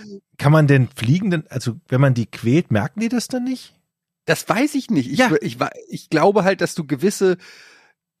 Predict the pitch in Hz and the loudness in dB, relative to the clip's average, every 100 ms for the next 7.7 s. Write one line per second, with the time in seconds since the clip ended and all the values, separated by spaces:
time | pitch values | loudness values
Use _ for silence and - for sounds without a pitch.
0 | - 156 147 123 151 214 202 127 117 117 | -6 -2 0 2 2 2 0 -4 -6 -2
1 | 151 180 - - - _ _ _ - 147 | -2 -2 -18 -18 -20 _ _ _ 0 2
2 | 135 - 147 143 170 - 165 151 147 139 | 2 -2 -6 -2 -2 -2 -2 0 -2 -4
3 | _ _ _ _ - 139 135 127 120 123 | _ _ _ _ -2 2 2 0 -2 -6
4 | 120 _ _ _ _ _ _ - 139 147 | -6 _ _ _ _ _ _ -6 0 0
5 | 160 98 160 156 185 180 175 196 214 220 | 0 -2 -6 -4 2 4 4 2 0 -4
6 | - 180 170 156 127 135 143 147 - 123 | 2 2 2 2 2 2 0 -2 -6 -8
7 | - 113 - 101 95 87 | -8 -10 -6 -8 -6 -8